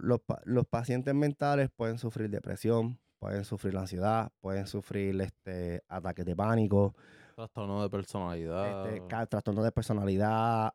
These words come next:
Speaker 2: Eh,
Speaker 1: este,
Speaker 2: hay una infinidad de,
Speaker 1: este,
Speaker 2: de
Speaker 1: eh, lo, esta gente que es O C D, que todo, que todo tiene un orden, o sea,
Speaker 2: Sí, sí.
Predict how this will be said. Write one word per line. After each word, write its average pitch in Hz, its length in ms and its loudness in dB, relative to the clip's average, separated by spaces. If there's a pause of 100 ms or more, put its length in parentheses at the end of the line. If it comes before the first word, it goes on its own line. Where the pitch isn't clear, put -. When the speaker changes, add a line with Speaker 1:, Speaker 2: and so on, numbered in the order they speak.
Speaker 2:
Eh, 113 100 -8
Speaker 1:
este, 104 240 -10
Speaker 2:
hay 120 140 -2
una 165 140 -2
infinidad 131 520 0
de, 117 360 -2
Speaker 1:
este, 104 60 -6
Speaker 2:
de 107 460 0
Speaker 1:
eh, 113 40 4
lo, 117 160 6
esta 131 220 2
gente 139 280 0
que 123 240 2
es 113 120 -2
O 123 180 4
C 120 180 2
D, 123 200 4
que 123 120 2
todo, 110 360 2
que 110 140 -4
todo 110 240 2
tiene 123 180 2
un 117 240 2
orden, 113 200 2
o 107 40 0
sea, 107 160 -2
Speaker 2:
Sí, 101 320 -2
sí. 98 360 -4